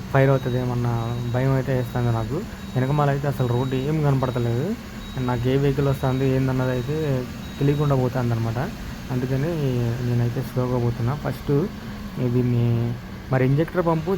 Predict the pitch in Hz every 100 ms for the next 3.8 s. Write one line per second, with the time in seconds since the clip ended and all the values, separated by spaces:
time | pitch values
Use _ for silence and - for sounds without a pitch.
0 | 180 170 170 151 170 202 165 151 143 156
1 | 165 160 143 160 160 165 156 156 156 196
2 | 180 151 156 151 151 - - - 156 165
3 | 160 151 147 190 220 165 143